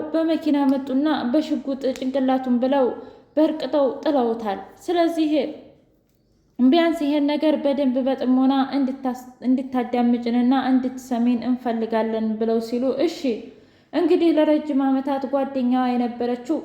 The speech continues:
ያች ባዩሽና እንዲሁም ደግሞ ተባባሪዎቿ እርግብ ናቸው ይህን ሁሉ ሴራ፣ ሁሉ ሴራ የጠነሰሱት። እናም በቃ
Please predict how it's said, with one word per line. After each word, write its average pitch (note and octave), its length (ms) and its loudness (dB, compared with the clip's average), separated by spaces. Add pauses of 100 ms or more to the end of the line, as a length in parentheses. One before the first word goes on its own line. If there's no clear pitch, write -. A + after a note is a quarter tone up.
ያች C#4+ 360 -2
ባዩሽና A#3+ 640 0 (680)
እንዲሁም D4+ 480 2
ደግሞ C4 300 0 (380)
ተባባሪዎቿ B3+ 840 0 (280)
እርግብ C4 420 0 (240)
ናቸው C4 500 2 (680)
ይህን D4+ 280 6
ሁሉ C4 220 0 (100)
ሴራ፣ B3 260 0 (920)
ሁሉ D4+ 260 6
ሴራ C#4+ 320 2 (240)
የጠነሰሱት። C4 880 0
እናም D#4 380 2 (560)
በቃ E4 300 4